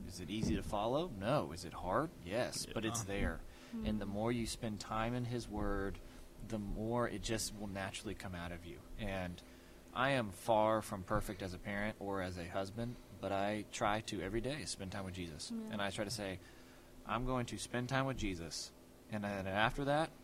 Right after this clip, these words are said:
Speaker 1: I don't know how I'm gonna do, but I'm gonna spend time with the one that is perfect first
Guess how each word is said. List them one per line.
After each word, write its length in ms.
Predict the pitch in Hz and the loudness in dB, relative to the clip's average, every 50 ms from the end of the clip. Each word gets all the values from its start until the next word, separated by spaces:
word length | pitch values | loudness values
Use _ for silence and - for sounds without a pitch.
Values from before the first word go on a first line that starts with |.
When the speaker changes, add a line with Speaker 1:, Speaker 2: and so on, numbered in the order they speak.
| - - | -4 2
Speaker 1:
I 120 | 104 117 135 | 4 4 4
don't 140 | 143 143 | 4 4
know 200 | 139 135 135 123 | 4 6 6 6
how 200 | 117 120 110 107 | 6 6 6 6
I'm 80 | 104 98 | 6 4
gonna 160 | 101 95 92 | 2 0 0
do, 220 | 87 87 78 73 65 - - - - - - - - - - - - | 0 -2 -4 -6 -8 -10 -16 -20 -20 -20 -20 -20 -20 -20 -12 -4 -2
but 100 | 110 104 | 0 2
I'm 100 | 107 104 | 2 2
gonna 120 | 107 101 | 0 -2
spend 260 | - - - 123 117 | -2 -2 -2 -2 -2
time 180 | - 131 120 120 | 0 0 2 2
with 100 | 117 - | 0 0
the 60 | 104 | -2
one 180 | 101 104 104 98 | 0 0 0 0
that 100 | 95 85 | 0 -2
is 80 | 90 - | -4 -4
perfect 480 | - - 110 113 - - 165 165 - | 0 2 2 2 4 2 -2 -2 -2
first 580 | - - - - 120 127 170 - - - - | -8 -6 0 2 2 2 2 2 0 -2 -4